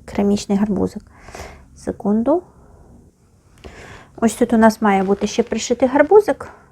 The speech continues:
Я не пришивала, тому що в мене ще робота не завершена. Ось так вона виглядає. Я йшла знизу. Тут у нас,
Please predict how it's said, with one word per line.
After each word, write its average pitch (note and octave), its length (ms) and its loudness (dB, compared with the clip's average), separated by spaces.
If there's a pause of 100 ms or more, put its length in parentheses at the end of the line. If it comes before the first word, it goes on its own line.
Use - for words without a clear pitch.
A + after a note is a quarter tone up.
(1000)
Я G#3+ 120 4
не G#3+ 100 6
пришивала, A#3 500 4
тому G3+ 220 0
що G3 160 -6
в - 20 -4
мене F#3+ 220 0
ще - 180 -8
робота G3 460 -4 (2250)
не F#3+ 180 2
завершена. F#3+ 560 -6 (1080)
Ось A#3+ 200 6
так - 240 -6
вона G3+ 140 0
виглядає. D4 760 6 (680)
Я G3 200 2
йшла F#3 340 -2
знизу. C4+ 540 0 (1700)
Тут - 200 -6
у F3+ 60 0
нас, F3+ 380 -2